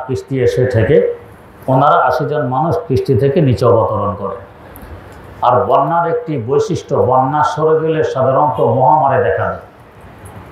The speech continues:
কলেরা দেখা দেয়, ডায়রিয়া দেখা দেয়। এরাও ডায়রিয়া আক্রান্ত হয়ে সব শেষ হয়ে যায়, মারা যায়।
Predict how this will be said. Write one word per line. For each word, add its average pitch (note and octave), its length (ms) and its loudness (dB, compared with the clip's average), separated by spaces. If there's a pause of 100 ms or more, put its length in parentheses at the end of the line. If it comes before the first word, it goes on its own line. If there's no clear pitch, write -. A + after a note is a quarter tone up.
কলেরা D3+ 380 2
দেখা C#3 260 0
দেয়, A#2+ 240 0
ডায়রিয়া B2 420 0
দেখা - 220 -4
দেয়। - 960 -10
এরাও D#3 320 4
ডায়রিয়া C3 400 2
আক্রান্ত D3+ 300 -2
হয়ে D#3+ 260 2
সব C#3+ 260 -2
শেষ C3 260 -2
হয়ে B2+ 160 0
যায়, D3+ 160 0
মারা F#2+ 300 0
যায়। F2+ 160 -8